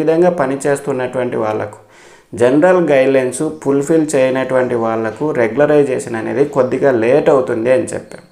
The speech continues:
లేట్ అంటే వాళ్ళు వెయిట్ చేయాలి, అంటే వాళ్ళ పోస్ట్ క్రియేట్ కావాలి. ఇప్పుడు ఎస్సీ రోస్టర్‌లో పోస్ట్ లేవనుకోండి, ఆ ఎస్సీ రోస్టర్ క్రియేట్ కావాలి, లేకుంటే వాళ్ళకి కావాల్సినటువంటి ఖాళీలు ఖచ్చితంగా ఉండాలి,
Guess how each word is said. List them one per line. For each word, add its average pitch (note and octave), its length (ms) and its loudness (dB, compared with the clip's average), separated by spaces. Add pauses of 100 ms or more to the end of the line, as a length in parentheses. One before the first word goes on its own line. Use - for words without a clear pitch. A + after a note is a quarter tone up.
(640)
లేట్ D#3+ 300 4
అంటే F3 200 4
వాళ్ళు D3+ 240 2
వెయిట్ D3+ 300 2
చేయాలి, A#2+ 340 2 (160)
అంటే C3 180 0 (140)
వాళ్ళ C3+ 140 2 (160)
పోస్ట్ D3 260 -2
క్రియేట్ A#2+ 340 2 (120)
కావాలి. G#2+ 320 -6
ఇప్పుడు D3+ 200 2 (200)
ఎస్సీ D#3+ 220 -2 (100)
రోస్టర్‌లో C#3+ 400 0 (100)
పోస్ట్ C3 320 -2
లేవనుకోండి, A#2 640 0 (560)
ఆ - 20 2 (200)
ఎస్సీ C#3+ 280 0
రోస్టర్ D#3 400 2
క్రియేట్ C#3+ 340 4 (120)
కావాలి, A2+ 260 0 (100)
లేకుంటే D#3 460 2
వాళ్ళకి C#3+ 300 2
కావాల్సినటువంటి C#3 720 -2 (100)
ఖాళీలు B2+ 460 0 (400)
ఖచ్చితంగా D3+ 480 0 (100)
ఉండాలి, C3 360 2